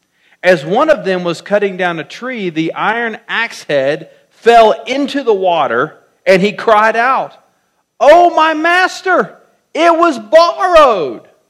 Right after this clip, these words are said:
And then the man of God asked, "Well, where did it fall?" When he showed him the place, the man of God cut a piece of wood, threw it there,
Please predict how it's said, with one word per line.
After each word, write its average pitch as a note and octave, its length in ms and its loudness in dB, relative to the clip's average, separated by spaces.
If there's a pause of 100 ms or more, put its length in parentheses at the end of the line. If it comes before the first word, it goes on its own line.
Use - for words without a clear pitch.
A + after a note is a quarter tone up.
(840)
And B2+ 120 -10
then F3 140 -2
the F3 60 -4
man E3 280 -4
of D3+ 140 -4
God E3 300 2
asked, D3+ 480 0
"Well, B2 220 -8 (400)
where D#4 200 -8
did C4 160 -6
it D3+ 100 -4
fall?" - 720 -4 (1080)
When F3 180 0
he G#3 100 -2
showed B3+ 400 0
him A3 160 0
the F#3+ 80 -2
place, G#3+ 760 -4 (600)
the E3 100 2
man G#3+ 300 0
of G3+ 180 -4
God G#3+ 380 0
cut A#3+ 180 0
a G3+ 60 2
piece A#3+ 340 -8
of E3 100 -6
wood, G3 520 0 (340)
threw D4 280 0
it G3 200 2
there, D3+ 500 0